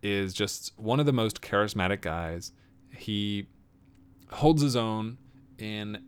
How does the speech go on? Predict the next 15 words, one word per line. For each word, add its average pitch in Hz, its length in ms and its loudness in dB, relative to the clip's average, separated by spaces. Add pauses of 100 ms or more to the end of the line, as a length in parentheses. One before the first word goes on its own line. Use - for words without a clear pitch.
everything 127 380 2
I've 104 120 0
seen 98 200 0
him 90 100 0
in, 90 160 -2
which, 151 320 -2 (200)
to 143 100 2
be 135 220 4
fair, 104 440 4
isn't 104 380 -2
a - 80 -4
ton - 240 -4
of 95 80 0
movies. 87 400 -4
It's, - 480 -10